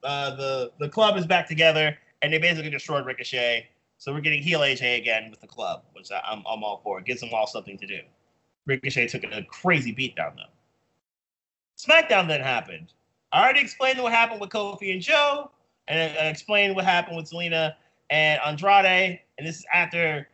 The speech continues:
Andrade beat Apollo, so we'll get that out of the way, too. Uh, we're going to, we now have an explanation for the tag team match at Extreme Rules. New Day was already put in, and a triple threat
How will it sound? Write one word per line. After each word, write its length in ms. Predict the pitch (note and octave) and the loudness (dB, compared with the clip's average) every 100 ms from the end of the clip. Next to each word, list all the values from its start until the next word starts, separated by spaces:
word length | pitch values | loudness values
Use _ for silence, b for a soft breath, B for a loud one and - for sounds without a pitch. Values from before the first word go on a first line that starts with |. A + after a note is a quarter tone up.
| _ | _
Andrade 400 | D3 D#3 E3 D#3+ D3+ | -6 0 2 2 -2
beat 100 | C3 | -2
Apollo, 400 | D3 C3+ G2 D3 | 0 0 -2 -10
so 120 | A2 | -12
we'll 100 | A2 | -14
get 120 | B2 | -4
that 100 | C#3+ | 0
out 80 | G2+ | 0
of 60 | G2+ | -4
the 60 | |
way, 140 | G2+ F#2+ | -10 -6
too. 360 | G3+ D3 D3+ - _ _ _ _ _ _ C#3 | -2 -2 -4 -10 _ _ _ _ _ _ 6
Uh, 400 | D#3+ D#3+ E3 E3+ | 6 8 6 6
we're 140 | F3+ | 2
going 320 | F3+ G3+ F#3+ | 0 0 0
to, 140 | F#3+ F3+ | -2 -4
we 360 | F#3+ G#3 G3+ F#3+ | -2 0 -2 0
now 240 | G3+ G#3+ G3 | 0 2 2
have 460 | G3+ G3 F#3+ F#3 - F#3+ | 4 6 6 4 -4 -4
an 80 | |
explanation 760 | G#3 - A3 G#3+ G3+ - G3+ G3+ - | -2 -4 0 2 2 0 -2 -4 -4
for 260 | F#3 F3+ | -2 0
the 340 | D#3+ E3+ D#3+ D#3 _ _ _ | -2 -2 -4 -6 _ _ _
tag 200 | - B3 | 2 2
team 160 | A#3+ A3+ | 0 -2
match 200 | A3 A3 | -2 -2
at 80 | G#3 | -6
Extreme 340 | G#3 - G#3 | -12 -12 -8
Rules. 380 | G3 A3 C#4+ - | -2 0 0 -4
New 120 | A#3 | -2
Day 160 | B3 A3 | 0 0
was 120 | G3 G3 | -2 2
already 280 | G3 F#3+ E3 | 4 4 0
put 200 | D#3+ C3+ | -2 -2
in, 180 | B2+ G#3 _ _ _ _ _ | -2 -6 _ _ _ _ _
and 400 | D#3+ F3 E3+ E3 | 4 6 6 4
a 80 | D#3 | 0
triple 240 | - G#3 | -2 -4
threat 200 | G3+ E3+ | -4 -4